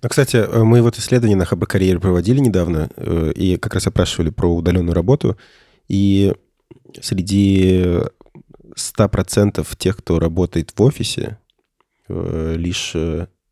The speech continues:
не буду, короче, врать сейчас, но, в общем, там очень большие цифры были про то, что очень много людей, э, так или иначе хотят работать удаленно. То есть, э, существенная часть хочет работать, э, всегда удаленно, но у нее нет возможности.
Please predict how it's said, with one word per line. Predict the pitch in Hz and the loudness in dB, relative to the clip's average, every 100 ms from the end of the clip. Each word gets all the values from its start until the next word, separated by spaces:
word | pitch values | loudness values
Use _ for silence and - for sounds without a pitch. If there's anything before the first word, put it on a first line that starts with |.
| _ _ _ _ _ | _ _ _ _ _
не | 120 127 | -2 2
буду, | 131 | 2
короче, | 104 92 - | 0 -6 -2
врать | 104 165 | 0 0
сейчас, | 120 92 80 | -2 -4 -2
но, | 107 | -2
в | |
общем, | - | -2
там | 101 113 107 | 2 2 2
очень | 110 107 | 0 0
большие | 101 113 | 0 0
цифры | - - 110 | -2 -2 0
были | 98 90 | 2 0
про | - | -2
то, | 87 101 | 0 0
что | - 87 | 0 0
очень | 107 - | 0 0
много | 95 95 | -2 -2
людей, | 92 87 123 135 | -2 0 2 2
э, | - 82 | -2 -2
так | 98 - | -2 0
или | 92 | 0
иначе | 92 120 - | 2 0 -2
хотят | 82 98 98 | -4 -4 -4
работать | 87 90 - | -2 -2 -4
удаленно. | 85 87 87 76 - | -4 -2 0 -2 -8
То | - | -6
есть, | 85 - - | -6 -6 -8
э, | 78 78 76 | -4 -4 -4
существенная | - - - 90 87 | -6 -4 -4 -2 -2
часть | - 82 - | -2 -2 -2
хочет | - - - | -4 -2 -4
работать, | 78 82 - 71 - | -2 -2 -4 -8 -6
э, | 80 | -6
всегда | 78 87 98 | -4 -2 0
удаленно, | 156 139 117 113 101 - | 2 4 4 4 0 -4
но | 98 | -4
у | |
нее | 95 | -4
нет | 87 85 | -4 -6
возможности. | 85 - 80 - - | -8 -8 -10 -12 -20